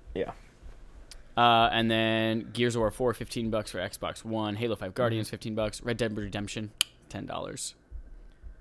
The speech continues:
Speaker 1: Great
Speaker 2: That's
Speaker 1: game.
Speaker 2: it, man. I just wanted to highlight a couple of things game related. I just, I'm so freaking floored by how many brand new games are so
Speaker 1: Did you mention
Speaker 2: cheap.
Speaker 1: BioShock?
Speaker 2: Uh, no, it's on the list. I didn't highlight that at all. But yeah, the BioShock Collection's fifteen bucks at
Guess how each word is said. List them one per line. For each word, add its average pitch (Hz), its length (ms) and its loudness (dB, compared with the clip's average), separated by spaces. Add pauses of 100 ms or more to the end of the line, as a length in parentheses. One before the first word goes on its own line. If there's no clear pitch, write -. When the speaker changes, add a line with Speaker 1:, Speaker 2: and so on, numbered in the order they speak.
(320)
Speaker 1:
Great 101 360 -2
Speaker 2:
That's 202 180 4
Speaker 1:
game. 247 80 12
Speaker 2:
it, 147 80 4
man. 143 320 6
I 156 100 6
just 156 140 0
wanted 175 140 6
to 156 40 6
highlight 151 280 8
a 131 40 2
couple 135 240 4
of 127 80 0
things 120 240 0
game 120 180 0
related. 113 320 4
I 139 100 2
just, 160 280 -2
I'm 135 140 4
so 143 400 4 (100)
freaking 110 600 -2 (300)
floored 110 440 0
by 95 120 -4
how 104 200 -4
many 104 160 -2
brand 98 340 -4
new 101 120 0
games 90 480 -6
are 95 80 -8
so - 280 -4
Speaker 1:
Did 127 140 4
you 143 60 4
mention 156 300 4
Speaker 2:
cheap. 110 40 -4
Speaker 1:
BioShock? 123 480 2 (1000)
Speaker 2:
Uh, 120 340 10
no, 185 100 8
it's 196 120 4
on 202 80 4
the 151 60 6
list. 127 220 8
I 127 40 2
didn't 127 180 2
highlight 101 280 0
that 76 60 -2
at 95 60 -2
all. 98 140 0
But 113 100 2
yeah, 113 100 4
the 101 80 -2
BioShock 117 340 2
Collection's 107 380 -2
fifteen 110 340 -4
bucks 98 240 -2
at 101 100 -4